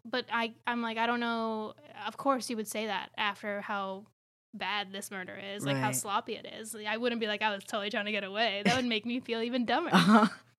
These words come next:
Speaker 2: They stabbed him, or she stabbed him twenty times. So I guess the only thing that they planned was to have a knife.
Speaker 1: Well, and when she got questioned the first time, she,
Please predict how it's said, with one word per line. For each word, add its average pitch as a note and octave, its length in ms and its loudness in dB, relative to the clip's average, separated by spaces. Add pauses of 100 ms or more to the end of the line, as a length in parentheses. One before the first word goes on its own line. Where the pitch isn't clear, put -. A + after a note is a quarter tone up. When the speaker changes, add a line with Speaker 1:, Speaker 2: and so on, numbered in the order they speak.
(440)
Speaker 2:
They G3 140 6
stabbed A#3+ 320 6
him, A#3+ 260 6
or D#3 220 6
she - 180 2
stabbed C4+ 300 8
him A3 120 4
twenty B3 360 4
times. D#3 720 2 (360)
So F#3 160 4
I A3 100 6
guess A#3 140 8
the G3+ 120 6
only F#3+ 240 8
thing E3+ 240 4
that C#3 220 0 (260)
they C#3 180 2
planned D3+ 560 0
was - 300 2 (280)
to F#3+ 60 2
have F3 220 4
a D#3+ 60 0
knife. C#3 360 -2 (520)
Speaker 1:
Well, B3+ 460 4 (100)
and C4 280 0
when B3 120 0
she C#4+ 240 0
got A#3 400 2
questioned B3+ 500 -4
the G#3 40 -8
first A#3+ 280 -6
time, G3+ 500 -8
she, G#3+ 680 -8